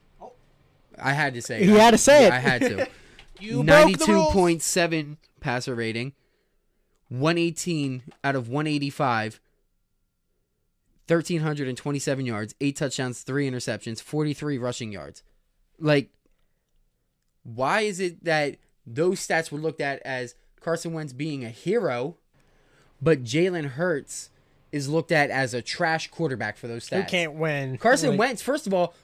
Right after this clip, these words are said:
Speaker 1: Carson, they did the same thing. Came out hot, won their first game, won their, or Jalen Hurts didn't win his second game, but it was very close and he played very good.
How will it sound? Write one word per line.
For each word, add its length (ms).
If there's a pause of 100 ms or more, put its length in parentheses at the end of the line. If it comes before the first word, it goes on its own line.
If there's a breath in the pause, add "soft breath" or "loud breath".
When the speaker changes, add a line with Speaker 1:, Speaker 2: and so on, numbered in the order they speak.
Speaker 1:
Carson, 380 (280)
they 220
did 180
the 80
same 300
thing. 300
Came 320
out 160
hot, 280 (300)
won 280
their 100
first 320
game, 260 (440)
won 500
their, 220 (400)
or 240 (180)
Jalen 240
Hurts 160
didn't 160
win 100
his 100
second 240
game, 140
but 100
it 20
was 100
very 320
close 240
and 100
he 60
played 220
very 380
good. 300